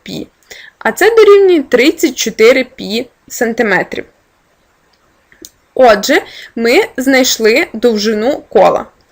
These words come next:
Але пам'ятаємо, що нас просять знайти радіус цього кола. Якщо нас просять знайти радіус цього кола, то давайте ми запишемо за формулою, як ми обчислюємо довжину кола.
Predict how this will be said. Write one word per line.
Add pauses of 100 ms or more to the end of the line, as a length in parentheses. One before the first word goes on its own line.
(260)
Але
пам'ятаємо,
що
нас
просять
знайти
радіус (340)
цього (120)
кола. (1000)
Якщо
нас
просять
знайти
радіус
цього
кола,
то
давайте
ми
запишемо
за
формулою,
як
ми
обчислюємо
довжину
кола.